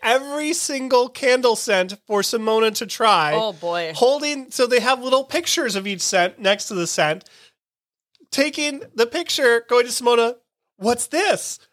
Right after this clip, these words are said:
Speaker 1: Oh, you're right, it's a pear." Even if she said, you're like, "Eh?"
Speaker 2: Wrong.
Speaker 1: Uh, letting her smell it. And then Simona would go, "Ah!" and run around a lap around the store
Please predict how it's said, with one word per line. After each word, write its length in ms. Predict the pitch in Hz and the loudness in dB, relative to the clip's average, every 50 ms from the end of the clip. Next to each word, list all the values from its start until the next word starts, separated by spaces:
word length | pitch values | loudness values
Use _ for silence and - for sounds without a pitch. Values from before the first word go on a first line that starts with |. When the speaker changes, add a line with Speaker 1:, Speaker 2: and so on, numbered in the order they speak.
| _ _ _ _ _ _ _ _ _ - | _ _ _ _ _ _ _ _ _ -8
Speaker 1:
Oh, 120 | - 311 320 | -4 -4 -2
you're 240 | 262 294 311 285 262 | 0 0 0 0 2
right, 320 | 233 302 339 339 269 220 - | 2 0 0 0 -2 -6 -2
it's 180 | - 220 220 - | -2 -2 0 0
a 100 | 247 254 | -4 -2
pear." 500 | 254 330 330 359 392 370 277 214 180 - | 0 0 0 2 2 4 2 2 2 0
Even 240 | - 190 180 180 185 | -2 -2 -2 0 0
if 100 | 180 170 | -2 -2
she 120 | - 190 | -4 -6
said, 200 | 175 - 175 170 | -2 -2 -2 0
you're 120 | 170 160 156 | 0 -2 -2
like, 220 | 151 147 147 _ _ _ _ | -2 -4 -6 _ _ _ _
"Eh?" 440 | - 151 151 147 147 147 151 185 339 - _ _ _ | -8 -8 -8 -8 -6 -4 -2 -4 -4 -4 _ _ _
Speaker 2:
Wrong. 680 | 180 180 180 185 196 196 185 175 170 175 175 185 226 277 381 440 _ - | -20 -12 -8 -6 -6 -4 -4 -6 -6 -6 -6 -8 -8 -8 -10 -12 _ 0
Speaker 1:
Uh, 260 | - 202 196 196 196 - _ _ - | 2 4 4 4 2 0 _ _ -4
letting 260 | 214 202 214 220 214 | 0 0 0 0 0
her 120 | 208 208 208 | -2 -4 -4
smell 320 | - - 196 175 170 185 | -2 0 2 2 4 2
it. 160 | 208 208 _ _ - | 2 -2 _ _ -4
And 140 | 196 190 208 | -2 0 0
then 140 | 208 196 | 0 0
Simona 320 | 185 - - 208 208 208 208 | -2 -6 -4 0 0 0 0
would 120 | 202 185 | 0 0
go, 180 | 196 190 180 - - - - | 0 0 0 0 -2 0 2
"Ah!" 800 | - 539 539 508 494 494 - 466 440 427 415 415 427 415 370 _ - | 2 4 4 4 2 2 2 2 2 2 2 2 0 -2 -4 _ -4
and 200 | 233 208 208 202 | -4 -4 -2 0
run 140 | 196 196 196 | 0 0 2
around 280 | 208 208 202 185 185 190 | 2 2 2 2 2 2
a 40 | |
lap 300 | 185 180 175 175 170 - | 2 2 2 2 2 0
around 200 | 190 190 175 170 | 0 0 0 0
the 80 | 196 - | -2 -4
store 500 | - - - 180 175 170 165 165 170 | -4 0 2 4 4 4 4 2 0